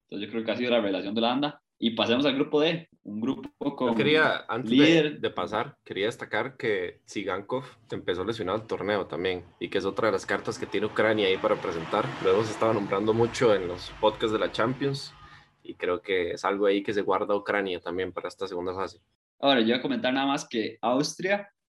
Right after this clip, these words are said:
Speaker 1: rarísimo, como ustedes dicen, lo de Alaba, me parece que es el polifuncional ahí, pero una Alaba que defensivamente, no sé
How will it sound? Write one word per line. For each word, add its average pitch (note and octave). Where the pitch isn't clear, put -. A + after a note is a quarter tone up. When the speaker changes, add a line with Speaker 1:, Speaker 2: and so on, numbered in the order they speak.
Speaker 1:
rarísimo, C#3
como A2+
ustedes B2
dicen, D3
lo G#2
de F#2
Alaba, A#2+
me F2+
parece G#2+
que A2
es A#2
el A#2+
polifuncional F#2+
ahí, A2+
pero G#2+
una A#2+
Alaba D3
que G#2+
defensivamente, C3+
no A#2
sé C3+